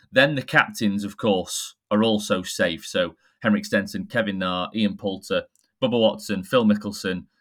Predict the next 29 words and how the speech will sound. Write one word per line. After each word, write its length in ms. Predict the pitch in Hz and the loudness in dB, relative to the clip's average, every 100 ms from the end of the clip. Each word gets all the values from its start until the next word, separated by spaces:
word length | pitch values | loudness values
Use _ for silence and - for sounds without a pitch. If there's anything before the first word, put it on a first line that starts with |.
| - | -4
Lee 220 | 110 113 | 0 2
Westwood 360 | 104 104 107 98 | 2 0 -6 -4
and 80 | |
Martin 420 | 98 98 98 98 104 | -2 -2 -2 -8 -8
Kaymer, 360 | 107 92 87 | -4 -4 -2
they 80 | 101 | 0
all 100 | 107 | 0
finished 280 | 104 92 - | 0 -10 -6
outside 460 | 101 101 - 92 90 | -4 -4 -2 -4 -2
that 160 | - | -6
top 180 | - - | -6 -10
twenty-four. 580 | - 87 - - 85 78 _ _ - | -8 -10 -10 -10 -10 -10 _ _ -6
But 120 | 104 | -6
because 360 | 107 - 117 | -4 -4 -4
they 140 | 104 101 | 2 2
are 300 | 95 92 85 _ _ | 2 -2 -6 _ _
skippers 600 | - - - 107 107 101 | -12 -8 -4 -4 -2 -2
of 140 | 95 92 | -2 -2
their 200 | 92 95 | 0 2
own 320 | 92 90 80 _ _ - _ - | 2 -2 -8 _ _ -20 _ -4
teams, 400 | 127 135 135 - | -2 0 -4 -4
they 140 | 104 | 0
are 200 | 95 92 | 2 2
exempt. 640 | 87 95 101 101 - - - _ _ _ _ | 0 -2 0 0 -2 -8 -14 _ _ _ _
So 140 | 104 | 0
that 140 | 107 | 2
means 180 | 104 104 | 4 2
there 260 | 101 101 92 | 2 0 0
is 300 | 95 95 | -6 -8